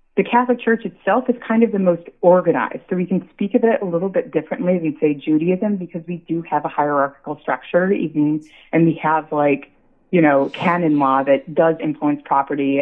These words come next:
and larger property sales will go up to, you know, higher in, in leadership for approval. So that's when they say the Catholic Church's land, I mean all of these little moving pieces that, um, kind of compose the body.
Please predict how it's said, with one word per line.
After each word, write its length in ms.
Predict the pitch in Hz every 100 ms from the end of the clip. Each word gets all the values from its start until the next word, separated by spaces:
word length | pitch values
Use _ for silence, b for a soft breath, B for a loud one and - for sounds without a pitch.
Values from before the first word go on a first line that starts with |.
| -
and 340 | 143 147 143
larger 320 | 160 185 185 170
property 400 | 160 139 147 143
sales 340 | 143 139 139 -
will 100 | 160
go 220 | 151 151 151
up 240 | 143 _ -
to, 280 | 151 170 - b b b
you 60 | 175
know, 100 | 151
higher 400 | - 160 156 151
in, 240 | 147 143 143
in 220 | 156 156
leadership 540 | 160 156 156 143 -
for 100 | 151
approval. 540 | 143 - 156 151 117 -
So 220 | 160 147
that's 220 | 165 185 -
when 160 | 196 170
they 240 | 143 143 - _ _ -
say 260 | 156 151 147
the 60 | 139
Catholic 320 | - 147 151
Church's 280 | 156 147 143
land, 300 | 147 143 147
I 120 | 143
mean 280 | 147 151 151
all 220 | 147 143
of 80 | 139
these 120 | 143
little 300 | 135 135 135 -
moving 320 | 156 156 143
pieces 420 | - 151 - - -
that, 200 | 123 - B B B B
um, 340 | 143 139 139 - -
kind 140 | 147
of 80 | 143 -
compose 440 | - 151 160 156 151
the 80 | -
body. 640 | 151 143 156 - - -